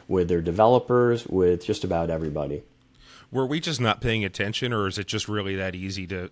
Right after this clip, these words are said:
Speaker 2: to, you know, to bake it into, you know, their, their existing solutions?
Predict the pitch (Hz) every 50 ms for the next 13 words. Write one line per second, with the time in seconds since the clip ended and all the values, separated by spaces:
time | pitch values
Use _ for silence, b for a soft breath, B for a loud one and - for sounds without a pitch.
0 | - - 104 87 87 - - _ - 104 95 90 92 95 - 104 95 - 98 92
1 | - - 95 87 92 95 95 92 - - 95 90 87 85 92 - - 117 101 92
2 | 87 92 90 90 87 - - B B B B B B B 101 95 90 92 90 90
3 | 98 92 - - 90 87 - - 87 87 95 98 - - 80 80 - -